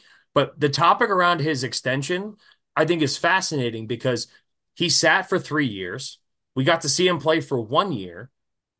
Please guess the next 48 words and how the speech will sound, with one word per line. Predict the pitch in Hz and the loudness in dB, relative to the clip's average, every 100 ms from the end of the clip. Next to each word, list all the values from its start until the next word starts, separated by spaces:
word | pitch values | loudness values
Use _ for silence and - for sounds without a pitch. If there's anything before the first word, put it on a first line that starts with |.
| _ _ _ _ | _ _ _ _
They | 135 147 | -4 -2
gave | 151 170 185 | 2 4 4
him | 190 | 2
the | 156 | 2
pseudo | 135 - 190 180 165 | 0 0 2 2 2
extension | 135 - 156 175 - 127 | 0 0 0 -2 -6 -6
in, | 123 107 - | -6 -8 -6
in | 135 | -4
place | 123 143 147 147 | -2 0 0 -2
of | 135 | -2
the | 127 120 | -4 -2
fifth | 147 143 | -4 -4
year | 135 127 | -2 0
option | 135 180 - 120 110 | 0 0 -4 -8 -8
this | 107 | -6
past | - 180 - - | 0 0 0 -6
year. | 104 101 - _ _ _ _ - | -8 -8 -10 _ _ _ _ -2
And | 143 | 2
now | 190 233 | 2 2
it's | 190 | 2
like, | 175 | 2
all | 151 | 2
right, | 196 254 - | 4 2 0
are | 139 | 0
you | 135 | 0
gonna | 147 | -2
pay | 120 147 196 | -2 -2 -2
this | 247 - | -4 -4
guy? | 240 269 302 285 _ _ _ | -2 -2 -4 -10 _ _ _
Is | - 117 | -6 -4
he | 185 | -2
gonna | 214 | -2
try | 185 202 | 0 0
to | 165 | 0
hold | 127 180 196 | 0 0 0
out | 151 175 214 | 0 0 -2
and | 143 139 | -4 -8
force | 165 185 185 | -6 -4 -4
the | 151 | -6
hand | 117 147 185 | -6 -4 -4
of | 170 | -6
Green | 135 151 170 | -4 -4 -2
Bay? | 135 139 196 262 - _ _ _ | -2 0 -2 -6 -14 _ _ _
Or | 147 165 | 0 2
is | 165 | 2
he | 180 185 | -2 -2
gonna, | 180 175 160 | -2 0 -2
like, | 147 135 135 131 | -2 -2 -4 -6